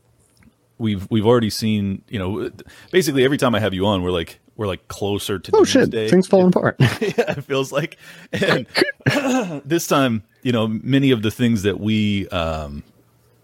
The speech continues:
Speaker 1: I don't know if we'd say predicted, but kinda guessed as what might unfold is that you would have,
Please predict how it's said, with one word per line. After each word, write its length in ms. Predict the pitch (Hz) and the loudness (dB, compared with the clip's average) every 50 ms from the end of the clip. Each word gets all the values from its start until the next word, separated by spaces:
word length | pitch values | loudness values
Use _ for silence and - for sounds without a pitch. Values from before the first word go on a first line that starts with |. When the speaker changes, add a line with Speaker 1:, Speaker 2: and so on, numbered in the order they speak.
| _ _ - | _ _ -8
Speaker 1:
I 100 | 95 82 | -6 -6
don't 100 | 82 80 | -6 -8
know 60 | 76 | -8
if 100 | - - | -8 -10
we'd 140 | 85 80 - | -10 -6 -6
say 120 | - 82 | -6 -4
predicted, 600 | - - - 85 82 113 107 - - 82 85 92 | -4 -4 -4 -2 0 -2 -2 -2 -4 -6 -6 -6
but 180 | - 82 - - | -6 -8 -6 -6
kinda 200 | 92 85 80 78 | -4 -4 -4 -4
guessed 420 | 78 78 101 92 76 - - - | -2 -2 0 0 -2 -4 -6 -6
as 260 | - - 92 87 87 92 | -4 -4 -4 -4 -2 -2
what 200 | 98 95 - - | -2 -2 -2 -2
might 240 | 101 98 87 80 - - | -2 -2 -2 -2 -4 -6
unfold 500 | 101 82 - - 113 120 120 95 95 98 | -6 -6 -2 2 4 6 6 6 4 4
is 160 | 92 92 87 | 2 0 0
that 160 | 90 82 80 - - - - - - - _ | -2 -4 -4 -6 -10 -20 -20 -20 -20 -20 _
you 100 | - 98 87 | -4 -2 -2
would 120 | 85 85 - - _ _ - | -2 -4 -8 -14 _ _ -10
have, 560 | - - - 120 107 - - - - - - | -4 -2 0 0 0 0 -2 -8 -12 -14 -14